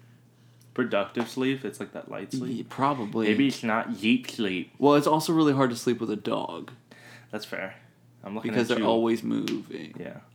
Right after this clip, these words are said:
Speaker 2: He's
Speaker 1: Also,
Speaker 2: being really calm right now.
Speaker 1: he's
Speaker 2: He's
Speaker 1: very
Speaker 2: laying
Speaker 1: calm
Speaker 2: right
Speaker 1: for you
Speaker 2: here.
Speaker 1: guys. Yeah, so if you guys hear any movements or growling,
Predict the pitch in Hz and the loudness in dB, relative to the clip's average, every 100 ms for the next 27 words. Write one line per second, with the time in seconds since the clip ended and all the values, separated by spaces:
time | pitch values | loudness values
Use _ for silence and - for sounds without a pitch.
0 | - - - - 175 143 196 190 180 156 | -20 -20 -4 4 6 6 6 8 6 6
1 | 131 120 113 107 107 110 117 117 117 135 | 4 4 4 0 -2 -4 -4 0 4 4
2 | 92 127 117 117 117 117 113 113 113 117 | 2 2 4 4 4 2 2 0 0 -4
3 | - - 101 95 - 98 98 104 123 123 | -8 -4 -2 -2 -2 -2 -2 0 0 0
4 | 113 107 98 95 95 95 90 95 92 101 | 0 0 -2 -4 -6 -8 -6 -2 -2 0
5 | 101 107 | -2 -6